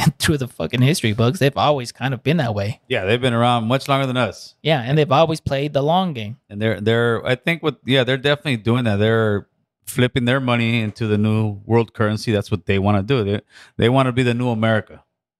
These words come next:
Speaker 2: but in the communist way, of course.
Speaker 1: Yeah.
Speaker 2: All right, so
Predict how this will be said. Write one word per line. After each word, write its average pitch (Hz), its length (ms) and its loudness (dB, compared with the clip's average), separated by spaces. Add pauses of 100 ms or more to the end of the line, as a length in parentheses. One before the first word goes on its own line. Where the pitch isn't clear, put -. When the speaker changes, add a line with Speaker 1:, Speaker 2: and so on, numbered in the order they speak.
(200)
Speaker 2:
but 98 320 -2
in 101 100 -4
the 101 80 2
communist 95 480 -4
way, 80 180 -18 (220)
of 90 100 -20
course. 156 120 -6
Speaker 1:
Yeah. 127 200 -4 (640)
Speaker 2:
All 151 80 2
right, 180 160 0
so 170 300 0